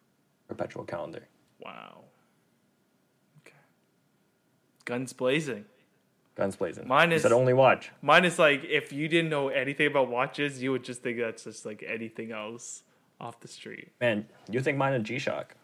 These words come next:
Speaker 1: a really shiny one, but it's still a G-Shock.
Speaker 2: <laughs> Okay, fair enough. Fair enough. <laughs> We're gonna wrap, we're gonna wrap up this pod. Um, this has officially been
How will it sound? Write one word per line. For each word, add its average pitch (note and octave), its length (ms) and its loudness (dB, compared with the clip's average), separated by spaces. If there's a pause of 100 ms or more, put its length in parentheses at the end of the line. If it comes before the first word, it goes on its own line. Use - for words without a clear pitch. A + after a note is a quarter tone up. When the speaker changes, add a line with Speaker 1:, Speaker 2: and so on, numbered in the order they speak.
Speaker 1:
a F#2+ 40 -10
really A2 200 -2
shiny G2 340 -2
one, E2+ 380 -10
but - 120 -12
it's - 80 -16
still - 160 -8
a - 40 -10
G-Shock. - 520 -8
Speaker 2:
<laughs> G#3+ 260 4 (960)
Okay, B3 360 0 (420)
fair C#3+ 160 -4
enough. C3 240 -6 (480)
Fair - 80 -6
enough. D3 320 -6 (640)
<laughs> B3 1000 -2
We're C#3+ 120 2
gonna D#3+ 320 8
wrap, C#3+ 260 4 (240)
we're E3 100 4
gonna E3 180 8
wrap D3+ 200 8
up C#3+ 140 -4
this C3+ 160 -2
pod. C#3 560 6
Um, B2+ 640 8 (920)
this B2 160 -2
has B2+ 180 4
officially A#2+ 380 -2
been G#2+ 340 -2